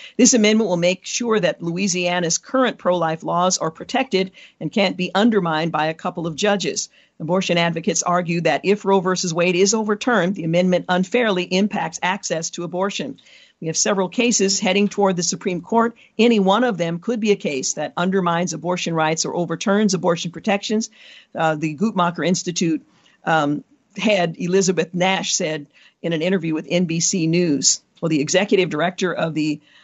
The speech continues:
uh, group, um, Lift Louisiana, said the amendment is part of a long strategy to strip the right to an abortion, which seems, uh, very obvious. "This is a critical moment for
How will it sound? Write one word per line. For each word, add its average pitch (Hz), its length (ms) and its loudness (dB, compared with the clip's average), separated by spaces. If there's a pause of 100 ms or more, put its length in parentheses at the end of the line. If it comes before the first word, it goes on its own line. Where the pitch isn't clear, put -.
(140)
uh, 160 220 -2
group, 185 500 -2
um, 151 420 0 (260)
Lift 202 340 2
Louisiana, 185 800 2
said 180 220 2
the 180 100 -2
amendment 196 400 2
is 170 120 -4
part 220 260 0
of 185 80 -2
a 175 40 2
long 185 360 2
strategy 190 600 -2
to 170 120 -10
strip 233 340 -6
the 185 80 -4
right 165 280 -2 (120)
to 214 160 -6
an 175 80 -2
abortion, 180 540 -2
which 151 220 -8
seems, 175 360 -4 (460)
uh, 160 180 0
very 170 260 0
obvious. 175 580 0
"This 202 180 0
is 180 100 -2
a 180 60 -4
critical 247 360 0
moment 202 400 4
for 165 340 -2